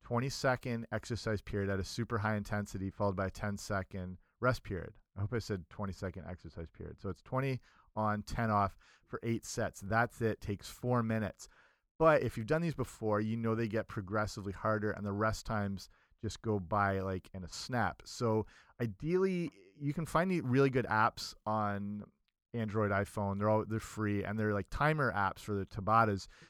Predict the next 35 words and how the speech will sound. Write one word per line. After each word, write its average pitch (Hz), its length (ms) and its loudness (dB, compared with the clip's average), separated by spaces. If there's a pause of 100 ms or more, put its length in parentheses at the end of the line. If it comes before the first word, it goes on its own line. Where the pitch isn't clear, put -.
So 113 140 -4
it 104 100 -4
keeps - 340 -6
you, 117 140 0
like, 104 220 0
right 110 280 -2
down 113 200 -2
to 98 60 -2
the 90 60 -4
second 107 360 -2
because 92 180 -4
you 107 100 0
wanna 117 200 2
be 107 120 0
really, 104 580 2 (380)
like, 107 200 -4
on 98 180 -2
point 101 300 -2
with 101 100 -2
these. 101 200 -2
You 104 80 -2
don't 107 280 0
wanna 101 240 0
be, 98 380 -4 (600)
you 117 100 -2
know, 92 140 -2
stopping 117 680 2
three 113 180 -2
seconds 101 440 -2
earlier, 131 420 4
starting 110 400 -2
two 117 160 -4
seconds 101 320 -2
later. 101 280 2
It's, 95 180 -4